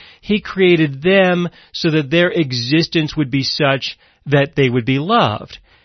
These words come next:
And this is appealing to a lot of people because it has nothing to do with them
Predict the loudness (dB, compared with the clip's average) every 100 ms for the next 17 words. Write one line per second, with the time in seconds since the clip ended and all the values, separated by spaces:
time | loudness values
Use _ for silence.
0 | _ 0 2 2 0 0 0 0 0 0
1 | 2 2 0 0 2 2 0 -2 -4 -2
2 | -2 -2 -4 -2 -4 -2 -4 -4 -4 -2
3 | 0 -2 -2 -2 0 -4 -4 -2 0 0
4 | -2 -2 -4 0 0 0 -4 -6 -8